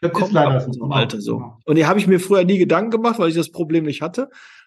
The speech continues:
Speaker 2: Aber jetzt so die Alters-, äh, Sehschwäche, die, die kommt halt. Und da die Mitarbeiter sagen, „Komm, guck doch mal,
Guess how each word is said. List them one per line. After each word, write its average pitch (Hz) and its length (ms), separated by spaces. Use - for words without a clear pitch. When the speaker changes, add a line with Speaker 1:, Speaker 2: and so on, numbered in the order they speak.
Speaker 2:
Aber 147 200
jetzt 147 260
so 196 120
die 151 140
Alters-, 202 540
äh, 190 200
Sehschwäche, 202 680
die, 202 200
die 185 160
kommt 240 320
halt. 135 220
Und 131 160
da 147 320
die 151 80
Mitarbeiter 160 460
sagen, 156 340
„Komm, 170 340
guck 156 220
doch 180 180
mal, 170 380